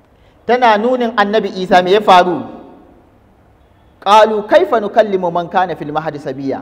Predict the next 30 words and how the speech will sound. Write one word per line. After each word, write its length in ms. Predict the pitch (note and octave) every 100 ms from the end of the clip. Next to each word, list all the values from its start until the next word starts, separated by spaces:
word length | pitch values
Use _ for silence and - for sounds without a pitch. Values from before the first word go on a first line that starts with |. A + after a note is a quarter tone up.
| - - - - -
Maryam, 300 | A#3 A#3 G#3
ke 80 | A#3+
rena 240 | A#3 A3+ E3+
muna 160 | E3
wayo. 280 | C#3+ A#2+ G#2 - - - - - - _ _ _ _ _ _ -
Ya 200 | F#3+ A3 G#3+
za 160 | B3+ C4+
ki 80 | A#3+ -
ce 160 | A#3+
wanda 320 | G3 A#3+ B3+ G#3+
yake 160 | G#3 F3+
cikin 480 | G#3 A3 A3 G#3+ D#3+
zanen 460 | A3+ A#3 G#3 F3+ D3+
gado 320 | G#3 G#3+ G3+
ɗan 320 | G#3+ A3+ A#3
unguya, 480 | G3 F3 G#3 G#3 B2+ - - -
shi 80 | F#3
ake 160 | G3+
ce 80 | G3+
ma 100 | F3+ D#3+
zanen 240 | F3 D3+
gado, 240 | C3+ B2+ B2+ - - - - -
za-, 240 | D#3 G3 G3
zanen 240 | G#3+ G#3 E3+
goyo. 400 | D#3+ F3 F3 D3+ - - - - - _ _ _ _ _ _ _ _
"Man 300 | D3 G3+ A#3+ A#3+
kana 300 | B3+ B3 A3
fil 200 | F#3+ F#3
mahdi 420 | G3+ A#3 A#3 G3
sabiya," 880 | F#3+ E3+ F3 G#3+ F#3+ D#3+ B2 - -